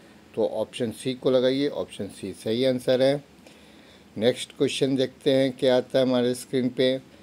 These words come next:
Which company recently appointed Alvin Say as the general manager of its India business? Xiaomi, ऑप्शन बी को लगाइए, ऑप्शन बी सही आंसर है।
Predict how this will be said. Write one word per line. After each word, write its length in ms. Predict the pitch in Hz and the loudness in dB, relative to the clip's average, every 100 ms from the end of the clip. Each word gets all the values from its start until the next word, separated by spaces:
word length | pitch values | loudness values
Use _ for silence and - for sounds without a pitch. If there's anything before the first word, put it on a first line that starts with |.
| - - 131 | -20 -4 2
Which 280 | 165 170 - 151 | 2 0 -2 2
company 540 | 135 127 127 135 143 | 4 2 0 2 4
recently 720 | 127 120 120 - 139 143 127 98 | 2 2 0 0 0 4 4 4
appointed 640 | - 117 120 135 131 127 107 | 4 2 2 2 0 0 -4
Alvin 340 | 110 117 120 - - | -2 -2 -2 -4 0
Say 260 | 123 127 - 107 | 2 2 0 -4
as 220 | 113 98 | -4 -2
the 100 | 110 90 113 | -4 0 0
general 260 | 123 127 | 2 2
manager 440 | 127 123 123 127 123 - | 2 2 4 2 0 -2
of 160 | 107 104 107 | -2 -2 -4
its 500 | 104 - - - - 120 | -6 -10 -20 -18 -12 -6
India 340 | 117 117 120 95 | -2 2 2 2
business? 360 | 101 92 104 82 - - - - - - - - - - 110 | -8 -6 -6 -6 -12 -20 -20 -20 -20 -20 -20 -20 -20 -18 -4
Xiaomi, 600 | 101 127 131 123 110 98 - - | 2 4 4 4 0 -4 -10 -4
ऑप्शन 460 | 117 120 - 139 123 | -2 -2 0 0 0
बी 200 | 127 123 | -4 -2
को 160 | 147 | 0
लगाइए, 400 | 131 131 135 139 | 2 2 2 2
ऑप्शन 420 | 143 113 - 113 | 2 2 -2 -4
बी 140 | 107 110 | -2 -4
सही 340 | - 113 127 | -2 0 2
आंसर 440 | 127 127 - 135 135 | 2 2 2 2 4
है। 360 | 147 143 - | 2 0 -10